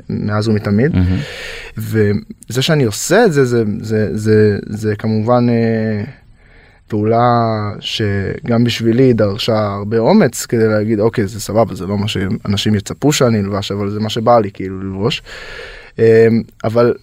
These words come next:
Speaker 1: זה הש-, זה התשובה שאני אומר כל הזמן. אני חושב שיש עוד רובד לזה שאני יכול לשים עליו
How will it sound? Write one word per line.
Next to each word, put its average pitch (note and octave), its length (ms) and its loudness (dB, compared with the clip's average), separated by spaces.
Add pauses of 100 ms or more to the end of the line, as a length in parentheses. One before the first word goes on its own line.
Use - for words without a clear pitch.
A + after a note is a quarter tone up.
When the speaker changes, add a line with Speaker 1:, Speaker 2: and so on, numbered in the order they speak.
(220)
Speaker 1:
זה C#3 180 0
הש-, G#3 260 2
זה D3+ 140 4
התשובה D3+ 300 2
שאני B2 480 2
אומר A#2+ 260 2
כל B2 160 4
הזמן. A#2 300 2
אני B2+ 100 0
חושב A2+ 280 0
שיש D3 580 2
עוד D#3+ 300 2
רובד A#2+ 360 2
לזה A2 280 -2
שאני A2+ 200 2
יכול A2 200 2
לשים A2+ 200 2
עליו G#2+ 120 0